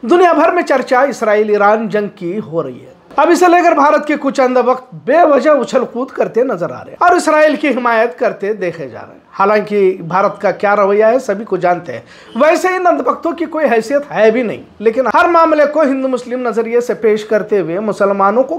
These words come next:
किस तरह हिरासा किया जाए, इसी के फिराक में और कोशिश में ये रहते हैं।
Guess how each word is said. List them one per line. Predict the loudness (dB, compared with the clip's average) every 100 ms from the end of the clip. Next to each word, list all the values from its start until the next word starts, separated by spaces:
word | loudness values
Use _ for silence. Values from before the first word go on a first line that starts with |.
| -4
किस | -4 -2 0
तरह | 2 4
हिरासा | 4 2 0 -4
किया | -2 -2 -2
जाए, | -4 -8 -14 -20 -8 0
इसी | 4 4
के | 4 2
फिराक | 4 4 2 -2
में | -6 -4
और | -4
कोशिश | -4 -6 -6 -10
में | -8
ये | -2 -2
रहते | -2 -6
हैं। | -14